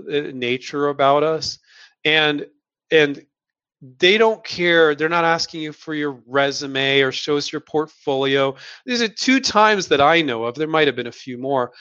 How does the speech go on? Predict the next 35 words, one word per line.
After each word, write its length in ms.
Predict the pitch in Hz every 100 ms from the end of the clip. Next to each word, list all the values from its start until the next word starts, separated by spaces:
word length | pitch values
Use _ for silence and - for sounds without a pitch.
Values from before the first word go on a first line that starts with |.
| - _
where 260 | 165 180 226
any 260 | 190 226 240
company 600 | - 202 196 196 165 -
asked 340 | - 160 170 -
the 140 | 165
inventor, 460 | 151 139 143 123 113 - _ _ _ -
"What 240 | 156 196
have 100 | 190
you 80 | 185
done 220 | 170 165
before? 340 | 151 - 147
Show 260 | 123 - 156
us 140 | 151
your 100 | -
portfolio. 640 | - 143 135 - 131 127 113
I 60 |
wanna 180 | 120 127
know 140 | 131
who 160 | 123 135
you 160 | 123 131
are." 160 | 123
They 120 | 143
don't 300 | 160 226 165
do 220 | 131 180 233
that. 260 | 190 117
They 80 | 147
just 240 | 202 -
care 160 | - 202
about 200 | 190 185
what 100 | 185
you're 80 | 170
showing 320 | - 165 170
them 160 | 156 139
right 240 | 135 131
now, 300 | 131 175